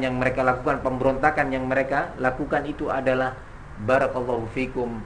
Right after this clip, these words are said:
adalah sebuah kebenaran. Nah, tidak ada uzur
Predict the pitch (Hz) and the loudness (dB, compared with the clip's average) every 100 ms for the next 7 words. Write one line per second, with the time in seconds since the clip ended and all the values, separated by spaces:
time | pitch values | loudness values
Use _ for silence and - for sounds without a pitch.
0 | - - - - - 87 123 123 120 131 | -12 -14 -16 -16 -8 -4 -2 0 -2 -2
1 | 113 113 117 113 107 95 - - - - | 0 0 0 -2 -2 0 -2 -2 -4 -6
2 | - - - - - - - - - - | -8 -12 -14 -12 -14 -14 -14 -12 -12 -12
3 | 107 98 - - - - - - - - | -10 -12 -14 -14 -14 -14 -14 -14 -14 -12
4 | - 131 131 123 123 127 110 98 | -6 0 2 2 0 -2 -2 -4